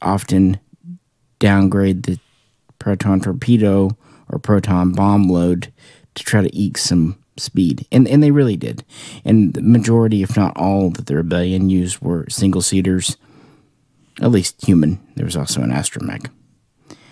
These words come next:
So here we have one. This was, uh, the Gold Leaders from Yavin. It did not survive.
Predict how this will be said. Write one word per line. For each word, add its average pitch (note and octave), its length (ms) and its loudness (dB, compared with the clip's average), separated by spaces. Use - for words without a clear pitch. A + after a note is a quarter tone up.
So - 200 -8
here A2 200 2
we G#2 140 4
have G2+ 280 2
one. A#2 260 4
This F#2 280 -4
was, F2 400 -4
uh, F2 240 0
the F2 360 -4
Gold F#2 320 2
Leaders A2 760 2
from E2+ 600 -2
Yavin. G#2+ 680 2
It F#2+ 240 -2
did D#2 180 -2
not F#2+ 300 0
survive. E2+ 640 -2